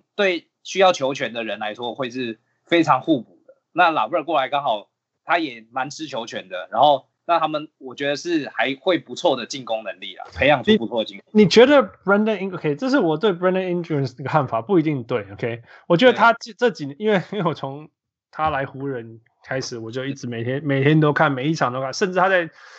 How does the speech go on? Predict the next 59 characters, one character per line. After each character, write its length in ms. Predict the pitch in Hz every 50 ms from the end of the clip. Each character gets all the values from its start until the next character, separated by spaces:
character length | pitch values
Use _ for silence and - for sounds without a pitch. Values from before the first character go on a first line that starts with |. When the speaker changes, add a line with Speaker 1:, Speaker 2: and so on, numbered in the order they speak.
| - _ _
Speaker 2:
他 140 | - 180 180
在 300 | 170 196 185 175 165 156
大 200 | 156 - 180 160
学 180 | 143 - - 127
的 80 | 120
时 120 | 117 123 151
候 60 | 139
我 100 | 123 117
就 80 | 123 135
一 100 | 147 156
直 140 | 127 131
看， 240 | 117 - 139 123 120
一 20 | 117
直 120 | 120 131
看。 160 | 123 - 143 160 156 135 _ _ _ _ _ _ _ -
Speaker 1:
是， 60 | 175 196
是， 0 |
是。 40 |
Speaker 2:
那 180 | 214 208 196 180
我 280 | 123 113 - - 214 247
一 40 |
直 140 | 240 254 226
觉 140 | - 202 196
得 100 | 196 196
他 600 | 196 196 202 202 202 202 202 208 208 208 202 - _
最 180 | - 233 196
缺 280 | 170 - - 185 190 185
乏 180 | - 170 127 127
的 60 | 139
是 160 | - 175 165
杀 260 | 143 - - 143 143 147
手 360 | - - 139 151 185 170 131 _ _
特 180 | _ - 156 127
质， 280 | 113 - - - 160 - _ _ _ _ _ _ _ 143
OK？ 260 | - 117 110 123 _ _ -
Speaker 1:
嗯， 340 | 165 170 165 151 151 147 139
嗯， 0 |
嗯。 0 |
Speaker 2:
最 180 | 143 139 139
缺 180 | 131 123 175 165
乏 180 | - 143 123 123
是 120 | - 143
杀-， 200 | 139 135 131 - - - - - - _ -
那 420 | 180 190 190 185 175 170 165 - -
我 80 | 185 165
觉 160 | - 226 247
得 100 | 247 214
他 140 | 170 214 208
今 240 | - - 220 220
年 200 | 214 175 139 143
最 200 | 156 - 202 175
大 160 | 170 185 165 147
的 40 |
成 220 | 131 - 139 139 156
长 220 | 156 131 117 120
就 120 | 117 151 143
是 420 | - - 151 135 127 127 131 143 147
那 100 | 156 143
种 380 | - - 131 135 - 113 -